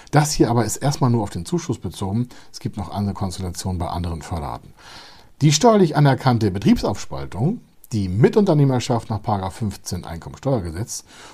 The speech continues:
oder das Organschaftsverhältnis ist durch eine entsprechende Bescheinigung des Finanzamtes nachzuweisen. Sie merken, das ist keine große Hürde. Warum?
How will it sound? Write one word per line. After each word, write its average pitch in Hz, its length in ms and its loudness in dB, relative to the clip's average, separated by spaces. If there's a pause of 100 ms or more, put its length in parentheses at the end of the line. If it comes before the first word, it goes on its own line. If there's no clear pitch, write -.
(160)
oder 240 420 4
das 180 220 2
Organschaftsverhältnis 120 960 -2
ist - 160 -4
durch 113 160 -2
eine 113 120 -2
entsprechende 220 640 4
Bescheinigung 127 720 4 (280)
des 123 120 -4
Finanzamtes 104 640 0
nachzuweisen. 76 580 -8 (400)
Sie 131 140 6
merken, 185 400 4 (340)
das 185 160 2
ist 202 100 2
keine 190 220 4
große 160 300 6
Hürde. 151 340 6
Warum? 151 380 4